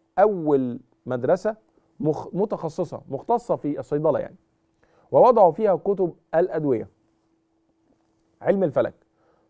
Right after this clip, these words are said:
محمد ابن سنان البتاني. أنشأ المسلمون المرصد وأجروا الأبحاث والتجارب عشان يرصدوا طبعا النجوم والكواكب والكلام ده، وأجروا الأبحاث والتجارب، ومن أشهر علماء المسلمين هو محمد بن سنان البتاني.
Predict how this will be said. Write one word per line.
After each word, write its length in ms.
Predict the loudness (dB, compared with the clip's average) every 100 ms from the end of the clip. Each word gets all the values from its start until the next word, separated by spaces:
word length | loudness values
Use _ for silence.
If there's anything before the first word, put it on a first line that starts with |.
| -6
محمد 500 | 0 0 2 0 -4 -6 -6
ابن 240 | -4 -4
سنان 480 | -4 -4 0 0 0 -4
البتاني. 540 | -4 -4 -4 -6 -8 -20 _ _ _ _ _ _ 0
أنشأ 260 | 2 2
المسلمون 580 | 0 -2 -4 -2 0 0
المرصد 520 | 0 0 0 -2 -2
وأجروا 380 | 0 0 0 0
الأبحاث 520 | 0 -2 2 2 2
والتجارب 420 | -4 0 0 0 -4 _ _ _ _ _
عشان 240 | -16 -8 -6
يرصدوا 400 | -6 -4 -4 -4 -12 _ -8
طبعا 200 | -6 -6
النجوم 380 | -8 -6 -4
والكواكب 380 | -4 -2 -4 -4
والكلام 300 | -6 -4 -6
ده، 100 | -8 -20 _ _ _ _ _ _
وأجروا 300 | 2 4 4
الأبحاث 440 | 2 2 2 0 0
والتجارب، 440 | -2 2 4 4
ومن 180 | 0 -2
أشهر 360 | -6 -6 -4 -4
علماء 320 | -2 -4 -4
المسلمين 600 | -6 -10 -6 -4 -4 -6 _ 0
هو 160 | 4 4
محمد 440 | 2 -4 0 0
بن 140 | 0 -8
سنان 420 | -10 -6 -6 -6 -6
البتاني. 400 | -6 -6 -8